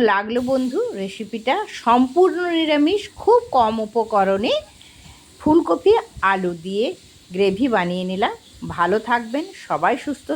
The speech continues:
থাকবেন, সবাইকে নমস্কার জানিয়ে আজকের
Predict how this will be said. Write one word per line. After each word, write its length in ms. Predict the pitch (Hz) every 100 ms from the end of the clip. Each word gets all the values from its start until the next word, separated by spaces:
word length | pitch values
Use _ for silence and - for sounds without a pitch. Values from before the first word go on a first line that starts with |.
| -
থাকবেন, 320 | 254 240 330 427 - - - - -
সবাইকে 640 | 196 190 185 214 269 277 254 202
নমস্কার 420 | 202 214 - 247 240
জানিয়ে 260 | 240 262 440 453 - - - -
আজকের 340 | 165 - 269